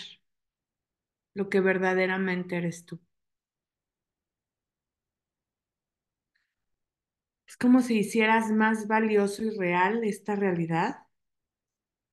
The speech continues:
de lo que te han dicho que eres, que no eres,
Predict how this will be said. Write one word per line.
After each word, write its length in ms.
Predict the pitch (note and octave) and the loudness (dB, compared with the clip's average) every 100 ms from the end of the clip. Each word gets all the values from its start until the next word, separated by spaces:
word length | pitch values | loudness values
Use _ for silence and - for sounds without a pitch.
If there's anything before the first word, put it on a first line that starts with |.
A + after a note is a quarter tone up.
| _ _ _ _ F#3+ | _ _ _ _ 0
de 100 | G3 | 2
lo 180 | F#3+ | 2
que 120 | G3 F#3 | -2 -4
te 160 | F#3+ | -2
han 140 | G3 G3+ | -2 0
dicho 380 | G#3 G3+ G3+ | -2 -4 -8
que 160 | G3 F3+ | -4 -4
eres, 240 | F#3 F#3+ | -2 -6
que 140 | F#3+ E3+ | -6 -4
no 220 | E3 E3 | -2 -4
eres, 460 | D#3 F3+ - - | -6 -8 -12 -20